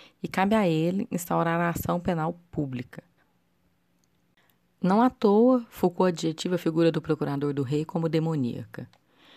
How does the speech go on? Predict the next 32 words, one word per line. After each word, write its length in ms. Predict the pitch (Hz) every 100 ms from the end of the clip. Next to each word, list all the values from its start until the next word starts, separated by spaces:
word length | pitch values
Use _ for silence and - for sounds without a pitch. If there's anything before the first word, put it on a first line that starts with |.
| - _ -
Ele 140 | 165
é 40 |
capaz 360 | 170 185 185 185
de 80 | 190
se 100 | -
colocar 540 | 180 175 - 139 123
no 100 | 135
lugar 320 | 143 143 190
da 140 | 214 208
vítima 340 | 175 175 170
lesada, 580 | 151 139 135 131 135 185 _ _ _
exigindo 440 | 156 151 147 170 165
o 40 |
reparo 340 | 190 - 143
do 100 | 139
dano 180 | 135 131
cometido, 640 | 131 135 127 - 139 147 - _ _ -
e, 60 |
ao 60 | 175
mesmo 300 | 185 208 226
tempo, 460 | - 160 165 170 - - - _ -
é 120 | 175
quem 200 | 175 160
acusa 540 | 151 - 160 156 175 170 -
e 100 | -
senten-, 400 | 175 160 165 175
sentencia. 840 | - - 156 165 165 - 104 - 123 _ _ _ _ _ _ _ _ _ _ _ _ _ _ _ -
A 80 |
forma 260 | - 240 269
que 80 | 277
o 40 |
procurador 640 | 262 254 220 196 175 170